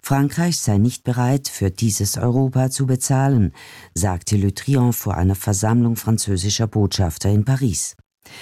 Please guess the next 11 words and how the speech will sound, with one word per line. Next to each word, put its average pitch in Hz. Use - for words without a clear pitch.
Frankreich 151
stehe 98
für 101
eine 107
E 104
U 156
der 98
Allianzen 107
und 85
der 95
Werte, 127